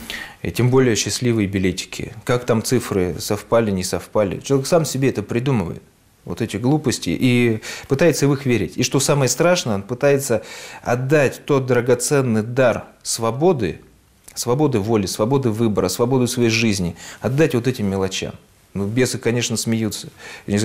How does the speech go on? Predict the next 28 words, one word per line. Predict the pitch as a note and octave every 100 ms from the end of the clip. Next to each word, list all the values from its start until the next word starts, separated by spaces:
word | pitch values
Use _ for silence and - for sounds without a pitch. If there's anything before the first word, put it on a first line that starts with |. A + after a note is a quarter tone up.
| G2 - - - -
скажут: | - G#2+ G2+ -
«Вот | B2+ -
образ | D3 B2 G2+ B2
и |
подобие | A2+ B2+ C3 G#2+ G2+
Божие, | B2+ D3+ B2 D#2+ - - _ _ _
величие | A2+ C3+ C#3+ C#3+ - G2
человека, | E2+ - G#2+ A#2 D#3+ F3 F2+ - - _ _ -
ну, | A2
так | A#2+ G#2
сказать, | - F#2+ -
свою | - B2+ C3+
волю | A2+ D3+ E3+ A2+ -
отдает | G2+ A2+ B2
какой-то | - - A#2+ G#2+
бумажке. | G2+ F#2+ F2+ - - - - - - F#2+
Я | G#2+
буду | A#2 G#2
счастлив». | - - E2 - - - _ -
Ну |
и | A2
кто | - D#3+
после | C3+ A#2+ B2+
этого, | A#2+ G#2+ G2 - -
э, | F2+ G2 G2+ A2
действительно | A2+ C3+ C3 A2 G2+
был | A#2+ G#2+
счастлив? | - G#2 -